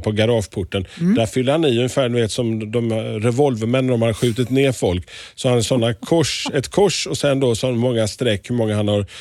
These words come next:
Speaker 1: klippt. Eh, och, ja, det låter ju nästan som, eh, det oprovocerade gatuvåldet i Malmö, men det här är lilla Söndrum utanför Halmstad. Och d-, där tar han och går han runt med pannlampa i skymningen. Som du,
Speaker 2: Mm.
Speaker 1: han,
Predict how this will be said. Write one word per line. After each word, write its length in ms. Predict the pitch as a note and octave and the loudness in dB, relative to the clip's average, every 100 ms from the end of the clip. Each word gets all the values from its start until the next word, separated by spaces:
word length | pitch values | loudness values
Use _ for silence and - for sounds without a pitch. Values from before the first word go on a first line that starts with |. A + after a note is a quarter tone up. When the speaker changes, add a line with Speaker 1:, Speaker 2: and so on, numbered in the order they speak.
| - - | -20 -8
Speaker 1:
klippt. 540 | - D#3+ G3+ - - - - - - - | 2 2 2 -4 -14 -18 -20 -20 -16 0
Eh, 200 | C#3 C3 | 2 2
och, 480 | C3 D3+ C3+ B2+ B2+ A#2+ A#2+ | 2 2 2 2 0 0 -2
ja, 80 | |
det 120 | B2+ C#3 | 0 2
låter 280 | C#3 G#2+ | 2 2
ju 40 | B2+ | 2
nästan 280 | B2+ - A2 | 2 0 -2
som, 200 | A#2 A2+ | 0 2
eh, 200 | A#2 A2 | 4 2
det 140 | A2 | 2
oprovocerade 520 | B2 - A#2+ G#2+ A2+ | 0 0 0 2 0
gatuvåldet 600 | A2 C3+ A#2+ A#2+ A#2 A2+ B2+ | 2 0 2 2 2 2 0
i 40 | |
Malmö, 480 | C3+ C#3+ C3 C#3 A#2+ | 0 0 0 -2 -2
men 400 | A#2+ C3+ B2+ C3 | -2 -4 -4 -2
det 80 | C3 | 2
här 140 | B2+ | 2
är 260 | B2 A#2 A#2 | 0 -2 0
lilla 240 | A#2 A2 | 2 2
Söndrum 460 | - B2 G#2+ G#2 G2+ | 2 0 2 0 0
utanför 400 | G#2 G2 F#2 G2+ | -2 -2 0 0
Halmstad. 520 | A2 F#2 F2 - F2+ - - - | 0 -2 -2 -4 -4 -6 -14 -2
Och 100 | C#3 D3 | -2 -2
d-, 240 | C3+ C#3 | -6 -4
där 260 | B2+ C#3 D#3+ | 2 0 2
tar 220 | G3+ D#3+ | 0 2
han 200 | D#3 C#3 | 2 0
och 100 | B2 | 2
går 100 | C#3 | 2
han 120 | C3+ | 4
runt 240 | E3+ E3+ | 2 2
med 140 | D3+ - | -2 0
pannlampa 540 | E3+ D#3 D3 C#3+ D3 | 0 2 0 0 0
i 40 | C3 | 2
skymningen. 400 | E3+ C#3+ B2 C3 | 2 4 2 0
Som 120 | D3 | 0
du, 120 | D3+ | 0
Speaker 2:
Mm. 120 | C3 | 0
Speaker 1:
han, 240 | B2+ C#3+ | 0 -2